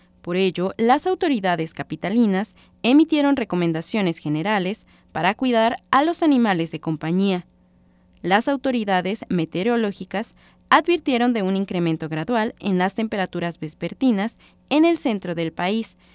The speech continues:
que podrán alcanzar de treinta a treinta y cinco grados centígrados. Autoridades capitalinas emitieron recomendaciones e información importante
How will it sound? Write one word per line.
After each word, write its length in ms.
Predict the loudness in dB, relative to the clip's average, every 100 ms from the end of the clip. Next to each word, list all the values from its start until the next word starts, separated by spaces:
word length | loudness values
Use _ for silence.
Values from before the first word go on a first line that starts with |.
| _ _
que 140 | -2
podrán 340 | 0 2 2 2
alcanzar 640 | 0 -2 -4 0 0 -2
de 200 | -4 -6
treinta 480 | -4 -2 -2 0 -2
a 140 | 0 -2
treinta 340 | 2 2 2
y 60 | -2
cinco 360 | -2 -2 -2
grados 340 | -2 -2 -2 -2
centígrados. 800 | -4 -4 -4 -2 -4 -4 -10 -16 _ _ _ _ _
Autoridades 720 | -14 -4 -2 2 4 4 2
capitalinas 840 | -2 -8 -6 -4 0 0 0 -2 2
emitieron 520 | 4 4 4 2 2
recomendaciones 920 | 0 -4 -2 -2 -4 -2 0 0 -4 -10 -20 _
e 80 | -8
información 560 | -4 0 2 2 2 0
importante 680 | -2 -6 -2 -2 -2 -6